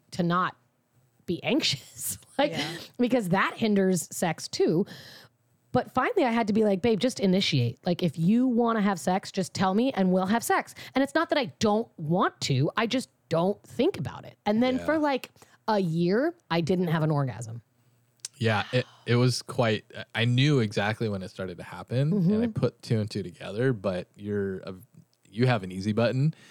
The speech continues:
Speaker 1: Yeah.
Speaker 3: and I couldn't find it.
Speaker 1: Yeah.
Speaker 3: And I was
Speaker 1: I
Speaker 3: like,
Speaker 1: do have an
Speaker 3: our
Speaker 1: easy button.
Speaker 3: entire relationship, I was like,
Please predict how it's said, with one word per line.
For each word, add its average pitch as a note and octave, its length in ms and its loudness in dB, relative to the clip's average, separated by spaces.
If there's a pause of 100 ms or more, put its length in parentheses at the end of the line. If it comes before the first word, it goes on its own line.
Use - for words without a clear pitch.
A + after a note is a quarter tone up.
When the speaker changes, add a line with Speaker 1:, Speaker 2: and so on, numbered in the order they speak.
(120)
Speaker 1:
Yeah. E3 260 2
Speaker 3:
and A#2 140 2
I G#2+ 120 0
couldn't A#2+ 480 0
find G2+ 340 -6
it. D#3 160 4
Speaker 1:
Yeah. F3+ 240 4
Speaker 3:
And B2+ 120 2
I G#2+ 100 0
was G2+ 200 -2
Speaker 1:
I G#2+ 40 0
Speaker 3:
like, F#3 180 2
Speaker 1:
do D4 180 4
have G4+ 140 0
an A#3 60 2
Speaker 3:
our - 180 2
Speaker 1:
easy G#3 80 2
button. D3 260 -2
Speaker 3:
entire B2 480 0
relationship, G#2 800 -6
I F#2+ 80 -8
was G2 180 -8
like, F#2 300 -4